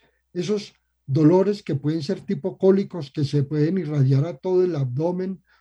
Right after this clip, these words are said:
o a una sola parte, e inclusive en la parte inferior del abdomen, e incluso a veces se presenta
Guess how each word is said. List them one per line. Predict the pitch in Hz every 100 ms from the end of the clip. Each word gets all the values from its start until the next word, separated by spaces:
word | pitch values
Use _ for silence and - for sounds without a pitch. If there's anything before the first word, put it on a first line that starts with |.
| _
o | 151 151
a |
una | 147 143 170
sola | 147 180 180
parte, | 139 180 160 185 175 -
e |
inclusive | 160 139 147 135 147 160
en | 180
la | 156 147
parte | 139 180
inferior | 156 147 139 135
del | 147 170 160
abdomen, | 135 120 147 165 156 - _ _
e | 185
incluso | 147 139 117 - 202 247 - 196 202 _ _ _ -
a | 139
veces | 156 156 196 190
se | 160
presenta | 139 143 147 147 139 175